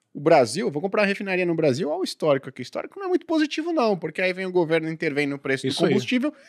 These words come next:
Speaker 1: e eu vou quebrar."
Speaker 2: É.
Speaker 1: Então, esse seu cálculo ali, ele não tá envolvendo, né? O cálculo do preço justo da refinaria não tá envolvendo o risco
Speaker 2: Olha
Speaker 1: Brasil.
Speaker 2: só, eu acho que qualquer ativo que você venda, é, tem preço de mercado.
Speaker 1: Uhum.
Speaker 2: Você não, a emoção não entra no preço, né?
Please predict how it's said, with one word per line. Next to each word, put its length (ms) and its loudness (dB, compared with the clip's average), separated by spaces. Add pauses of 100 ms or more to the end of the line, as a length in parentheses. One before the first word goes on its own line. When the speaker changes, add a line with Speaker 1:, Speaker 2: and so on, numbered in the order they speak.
(140)
Speaker 1:
e 60 2
eu 100 6
vou 160 0
quebrar." 560 4 (100)
Speaker 2:
É. 140 0
Speaker 1:
Então, 160 2
esse 100 -2
seu 220 6
cálculo 400 4
ali, 160 2
ele 140 0
não 140 -4
tá 200 0
envolvendo, 600 4
né? 100 2
O 100 2
cálculo 320 2
do 80 -8
preço 260 -2
justo 200 -4
da 80 0
refinaria 400 -4
não 100 -2
tá 140 -4
envolvendo 300 2
o 40 2
risco 240 -8
Speaker 2:
Olha 140 -4
Speaker 1:
Brasil. 100 2
Speaker 2:
só, 240 4
eu 160 -6
acho 160 -2
que 160 -12
qualquer 380 -2
ativo 440 0
que 100 -12
você 140 -6
venda, 460 -2 (520)
é, 380 -12
tem 140 -6
preço 240 -8
de 80 -8
mercado. 480 -10 (320)
Speaker 1:
Uhum. 280 -4 (140)
Speaker 2:
Você 220 -8
não, 120 -8 (160)
a 140 -8
emoção 640 -2
não 80 -4
entra 160 -10
no 100 -10
preço, 460 -6
né? 140 -14